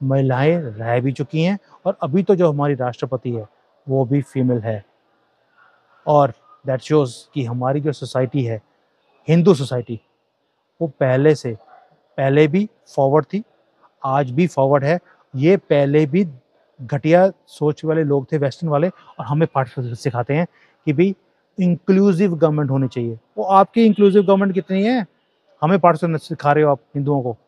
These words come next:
दोस्तों, ये जो पाँच दिनों में मोदी जी ने किया है, शुरुआत करी गणेश जी से और अंत किया माँ महालक्ष्मी के वंदना से और उन्हें तिलक लगाकर।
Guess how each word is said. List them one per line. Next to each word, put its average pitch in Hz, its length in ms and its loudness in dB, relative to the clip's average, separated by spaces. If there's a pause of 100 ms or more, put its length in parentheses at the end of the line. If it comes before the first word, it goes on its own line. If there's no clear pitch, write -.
(480)
दोस्तों, 151 360 2 (880)
ये 208 60 -2
जो 254 100 0
पाँच 165 340 0
दिनों 156 220 0
में 135 140 -2
मोदी 131 300 -4
जी 147 100 -4
ने 147 100 -2
किया 127 280 -4
है, 107 200 -14 (840)
शुरुआत 143 460 0
करी 147 380 -4
गणेश 131 280 -4
जी 123 100 -6
से 113 200 -12 (880)
और 151 260 -4
अंत 165 180 -2
किया 139 360 -2 (560)
माँ 160 500 0
महालक्ष्मी 139 800 -2 (580)
के 156 60 0
वंदना 131 460 0
से 175 220 -2
और 160 180 -4
उन्हें 165 340 -4
तिलक 151 400 0
लगाकर। 117 380 -4